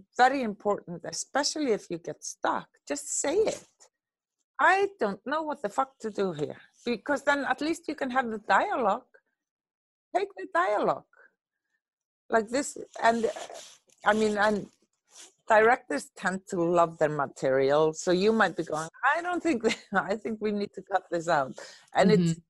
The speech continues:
Speaker 1: stays in for months and months before it goes out.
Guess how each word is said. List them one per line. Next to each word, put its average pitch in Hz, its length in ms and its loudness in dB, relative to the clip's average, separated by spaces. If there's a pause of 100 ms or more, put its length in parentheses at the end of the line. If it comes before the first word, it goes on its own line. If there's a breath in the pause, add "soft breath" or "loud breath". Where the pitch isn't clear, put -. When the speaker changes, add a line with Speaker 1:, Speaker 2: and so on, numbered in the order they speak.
(100)
Speaker 1:
stays 285 220 -4
in 233 280 -2
for 165 220 -2
months 220 520 -4
and 180 180 -4
months - 480 -6 (1000 loud breath)
before 208 300 2
it 185 160 -2
goes 190 240 4
out. 208 400 2